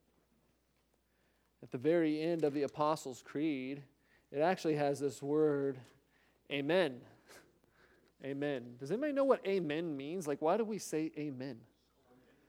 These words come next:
So be it. I heard somebody else say that back there. Right? You're just basically saying, "So be it," for the most part, right? But it's, it's helpful for us when we pray, then the people around you know that you're actually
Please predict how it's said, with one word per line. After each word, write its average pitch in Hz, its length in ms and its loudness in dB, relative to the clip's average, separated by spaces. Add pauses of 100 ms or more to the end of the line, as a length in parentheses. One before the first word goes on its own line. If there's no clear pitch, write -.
(320)
So 185 260 4
be 190 240 4
it. 139 120 4
I 143 100 -2
heard 170 260 -2
somebody 175 240 -2
else 175 160 0
say 139 220 -8
that 127 120 -8
back 135 180 -8
there. 156 100 -2
Right? 202 120 0
You're 311 120 -2
just 294 260 -6 (220)
basically 247 280 -4
saying, 226 240 -6
"So 220 160 -2
be 214 180 -4
it," 120 180 -4
for 170 100 -8
the 143 60 -6
most 127 280 -10
part, - 280 -14
right? 185 140 -14 (200)
But 196 160 0
it's, 180 220 -6 (180)
it's 214 140 0
helpful 240 280 10
for 190 200 6
us 180 200 6
when 165 120 -2
we 147 100 -2
pray, 156 320 4
then 147 160 -2
the 139 160 -4 (400)
people 160 220 4
around 156 240 2
you 143 60 -2
know 139 140 0
that 123 200 -6
you're 139 100 2
actually 127 320 -6